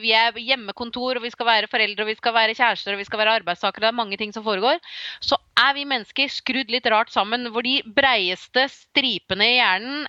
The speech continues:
er, «Dette kommer til å gå dritveien». Og vi leiter veldig raskt etter alt vi mangler, og alt vi har mistet, og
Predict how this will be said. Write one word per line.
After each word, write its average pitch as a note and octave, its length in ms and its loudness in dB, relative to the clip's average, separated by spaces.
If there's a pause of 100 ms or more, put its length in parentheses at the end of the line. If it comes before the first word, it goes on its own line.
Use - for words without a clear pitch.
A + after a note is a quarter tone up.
(160)
er, A#3+ 460 4 (180)
«Dette A#3 320 -4
kommer A3 240 -2
til G3 80 -4
å G3 60 -2
gå A3 100 -2
dritveien». G3+ 960 0 (560)
Og G#3+ 160 -2
vi C4+ 60 4 (180)
leiter C4+ 480 0
veldig A#3+ 320 0
raskt - 420 -2
etter C4 300 2
alt G#3+ 160 -2
vi C4 160 -4
mangler, C4+ 480 0
og G#3+ 140 2
alt F#3+ 100 -10
vi A#3 80 -2
har B3 80 2
mistet, C#4+ 400 -2
og C#4+ 320 2